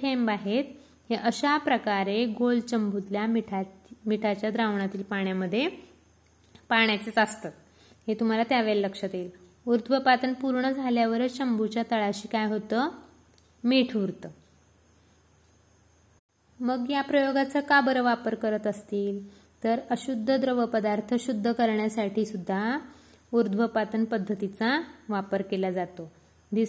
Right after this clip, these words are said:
method is called distillation. Distillation is also used for purification of impure liquids. okay?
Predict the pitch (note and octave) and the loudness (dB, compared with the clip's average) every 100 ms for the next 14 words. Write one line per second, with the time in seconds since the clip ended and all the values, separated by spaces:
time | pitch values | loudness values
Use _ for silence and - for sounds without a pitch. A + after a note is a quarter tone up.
0 | A3 A3 G#3+ A3 A3 A3 - - - - | 0 -2 0 0 0 -2 -6 -14 -16 -6
1 | G#3 G3 G3+ G#3 F#3+ F#3+ F#3+ F3+ F3+ F3 | -2 0 0 0 0 -2 -4 -8 -8 -8
2 | F#3+ F3+ F3 F3 - - _ _ _ - | -8 -8 -10 -16 -20 -20 _ _ _ -8
3 | F#3+ F#3+ - G3+ G3 G#3+ G#3 G#3+ G3+ G#3 | -6 -6 -4 -2 -2 -2 -4 -4 -4 -2
4 | G3+ G3+ A#3+ A3+ G#3+ G#3 G#3 G#3 G3+ G#3+ | -2 0 2 2 2 0 -2 -4 -2 0
5 | G#3 G3 G3 G3+ G#3 G#3 G#3 A3 G3+ G#3 | 0 0 -2 -4 -4 -4 -2 -2 -2 -2
6 | G3+ G#3 G3+ F#3 F3+ F3+ - - A3 - | -4 -4 -6 -8 -8 -10 -18 -14 -12 -4
7 | C#4 F4 - | -2 -2 -6